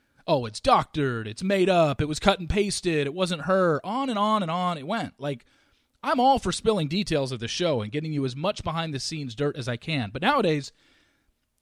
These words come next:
I just have to be a little more careful about what I report and how I report it to you for people to take it at face value. There's just, there's just too much immediate dismissal of things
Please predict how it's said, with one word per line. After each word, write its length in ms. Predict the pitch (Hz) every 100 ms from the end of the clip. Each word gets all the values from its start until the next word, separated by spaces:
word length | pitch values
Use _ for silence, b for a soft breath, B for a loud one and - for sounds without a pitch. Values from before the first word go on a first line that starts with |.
| -
I 100 | 196
just 120 | 190
have 100 | 196
to 60 | 233
be 160 | 233
a 40 | 214
little 140 | 220
more 140 | 214
careful 420 | - 190 214 117 -
about 260 | 127 135
what 140 | 139 196
I 40 |
report 480 | 214 208 165 156 147
and 120 | 143
how 320 | 127 170 175 185
I 60 |
report 440 | 175 147 - 202 175
it 120 | -
to 120 | -
you 320 | 101 90 95 - _ _ _ _ _ _ _ _ _ -
for 100 | 165
people 300 | 175 165 175
to 80 |
take 320 | - 139 127 127
it 180 | 120 -
at 200 | 117 117
face 260 | - 135 117
value. 400 | 135 165 113 -
There's 180 | 139 139
just, 360 | 202 190 - - 156
there's 200 | 160 -
just 260 | 196 -
too 300 | - - 240
much 640 | 233 190 185 175 - - - _ _ _ _ _ -
immediate 540 | 170 151 180 226 226
dismissal 680 | 160 170 - 180 - 131 101
of 140 | 120 107
things 640 | - 113 104 107 - -